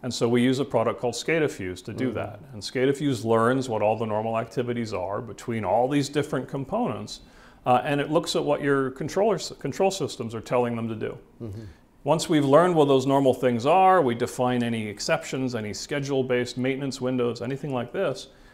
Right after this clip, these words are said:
Speaker 1: Thereafter, if there's anything which deviates from that, it's blocked and an alert is generated,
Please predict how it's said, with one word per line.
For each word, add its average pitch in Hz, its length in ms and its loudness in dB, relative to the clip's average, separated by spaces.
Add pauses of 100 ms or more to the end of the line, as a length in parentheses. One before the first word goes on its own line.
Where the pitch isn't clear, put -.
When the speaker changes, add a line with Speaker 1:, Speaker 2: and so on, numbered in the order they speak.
(200)
Speaker 1:
Thereafter, 156 1040 4
if 151 220 -4
there's 135 220 0
anything 147 720 0
which 113 240 -8
deviates 113 600 -4
from 95 220 -10
that, 92 280 -10
it's 135 240 -4
blocked 113 500 0
and 127 100 -2
an 123 100 -2
alert 98 320 -2
is 110 100 -10
generated, 110 600 -6